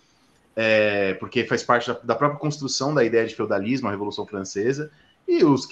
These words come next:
os girondinos votaram a favor do fim dos privilégios da nobreza, como que ele falou que eles tinham medo, e ambos eram favoráveis à, à propriedade privada, à liberdade comercial. O Robespierre votou a favor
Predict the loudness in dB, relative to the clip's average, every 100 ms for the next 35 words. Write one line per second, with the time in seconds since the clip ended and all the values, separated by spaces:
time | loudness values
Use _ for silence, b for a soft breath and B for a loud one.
0 | -4 -2 0 -2 -2 -2 -2 0 0 0
1 | 0 0 -2 -4 _ -20 -14 -10 -8 -8
2 | -2 -2 -2 -6 0 0 0 -6 -6 -6
3 | -4 -6 -6 -6 -6 -4 0 2 2 -2
4 | -10 b b b b 2 6 6 6 4
5 | 2 0 -2 -2 2 4 4 4 6 4
6 | 4 2 4 4 2 0 0 0 0 -4
7 | 2 4 6 6 4 0 -2 0 0 -2
8 | -6 -6 -2 0 4 4 4 2 2 0
9 | 0 0 0 2 0 4 4 4